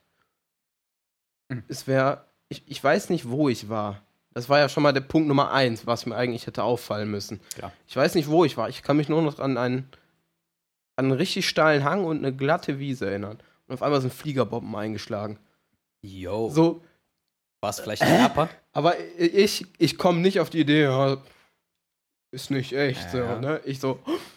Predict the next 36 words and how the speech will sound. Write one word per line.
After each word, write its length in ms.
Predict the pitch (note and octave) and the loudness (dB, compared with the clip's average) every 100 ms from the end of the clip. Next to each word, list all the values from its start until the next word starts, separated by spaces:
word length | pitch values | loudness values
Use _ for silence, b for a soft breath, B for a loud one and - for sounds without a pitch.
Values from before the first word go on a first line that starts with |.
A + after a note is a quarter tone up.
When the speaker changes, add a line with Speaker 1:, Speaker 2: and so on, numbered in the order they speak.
| B _ | B _
Speaker 2:
Kacke, 240 | - G#3 F3+ | 2 4 6
Speaker 1:
Scheiße. 580 | D3 D#3 F3 D#3+ D#3 | 6 6 6 4 2
Speaker 2:
so, 60 | D3+ | 0
so, 100 | C3 | 0
wahrscheinlich, 340 | C#3+ D3+ D#3+ C#3+ | 0 4 4 6
weil 140 | D3+ | 4
ich 60 | D#3 | 2
Speaker 1:
Ich 60 | |
Speaker 2:
immer 80 | D3 | 4
Speaker 1:
sterbe 300 | B3 - C#4 | 4 4 2
gleich. 180 | F#3+ F3+ | 0 -2
Speaker 2:
so, 100 | - | -4
so 160 | C3+ C#3+ | -4 -4
eine 120 | C#3+ | -2
Scheiße 560 | - D3 - D3 C3+ C3 | -2 -2 -2 -2 -4 -4
spiel 500 | - - D3+ D#3 C#3 | -8 -8 -4 -4 -2
oder 240 | C#3 C3+ | -2 -2
so, 100 | C#3+ | 0
Speaker 1:
Mhm, 180 | E3 - | -2 -2
ja, 180 | - C3 | 0 0
Speaker 2:
oder 20 | B2+ | 0
Speaker 1:
klar. 40 | |
Speaker 2:
so 260 | C3 B2+ - | -2 -4 -6
Filme 360 | - D3 D#3+ C#3 | -4 -2 0 -2
anguck, 280 | - C#3+ | -4 -8
denk 140 | - C#3+ | -4 -4
ich 60 | |
mir 100 | C3+ | -2
so, 140 | C3+ C3 C3 _ - | -4 -6 -8 _ -6
ja, 420 | C#3+ D3 D3 D3+ | 0 4 6 4
passiert 480 | D3 C#3+ - D#3 - | 2 -4 2 2 4
Speaker 1:
Kann 120 | G#3 | 4
Speaker 2:
gerade 140 | B2 B2+ | 6 6
Speaker 1:
sein. 60 | |
Speaker 2:
halt, 140 | A#2+ | 4
ne? 120 | B2 | 2